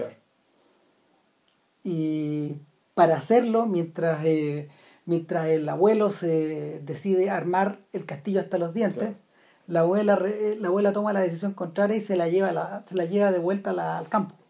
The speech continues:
Speaker 1: Mm.
Speaker 2: Y el campo está florido completo.
Speaker 1: Mm.
Speaker 2: Y en el campo ella se encuentra con este chico,
Speaker 1: Con este
Speaker 2: que,
Speaker 1: cabrón,
Speaker 2: que
Speaker 1: que
Speaker 2: está regresando después de mucho tiempo ya convertido él en padre de familia y,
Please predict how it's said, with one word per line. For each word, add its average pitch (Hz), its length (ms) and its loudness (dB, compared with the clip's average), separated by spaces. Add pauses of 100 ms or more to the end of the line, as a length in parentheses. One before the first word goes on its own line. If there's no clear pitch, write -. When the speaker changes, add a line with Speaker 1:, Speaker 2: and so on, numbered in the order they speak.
(100)
Speaker 1:
Mm. - 1040 -20
Speaker 2:
Y - 40 -2
el 160 80 -4
campo 208 220 2
está 196 180 -2
florido 196 360 0
completo. 180 380 -4 (320)
Speaker 1:
Mm. - 60 -18 (840)
Speaker 2:
Y 190 140 0
en 165 80 2
el 156 120 -2
campo 214 280 4
ella 220 140 2
se 185 120 -4
encuentra 208 720 0 (800)
con 190 160 0
este 185 180 -2
chico, - 320 -4
Speaker 1:
Con 123 120 -8
este 127 180 -10
Speaker 2:
que, 120 60 -4
Speaker 1:
cabrón, - 160 -4
Speaker 2:
que - 60 -20
Speaker 1:
que 180 80 -4
Speaker 2:
está 185 180 2
regresando 208 640 2 (300)
después 185 320 0
de 190 80 2
mucho 208 260 -2
tiempo 226 380 -2
ya 214 340 0 (140)
convertido 185 560 4
él 202 80 6
en 202 140 2
padre 202 280 4
de 185 100 4
familia 196 680 0
y, 165 440 -2